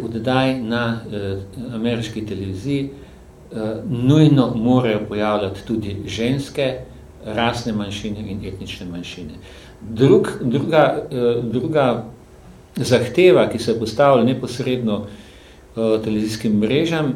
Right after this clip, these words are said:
je bila, da morajo biti programi v prime timeu, se pravi v času največje gledanosti, od, eh, osme do enajste ure, da morajo ti programi taki, da jih lahko gleda cela družina, se pravi, da so primerni tudi za otroke.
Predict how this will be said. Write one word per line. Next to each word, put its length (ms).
je 180
bila, 440
da 100
morajo 380
biti 220
programi 500
v 120
prime 280
timeu, 340
se 160
pravi 240
v 40
času 360
največje 420
gledanosti, 760
od, 260
eh, 500
osme 360
do 120
enajste 440
ure, 420
da 80
morajo 260
ti 60
programi 460
taki, 260
da 160
jih 200
lahko 260
gleda 360
cela 240
družina, 420
se 180
pravi, 200
da 100
so 140
primerni 560
tudi 220
za 140
otroke. 560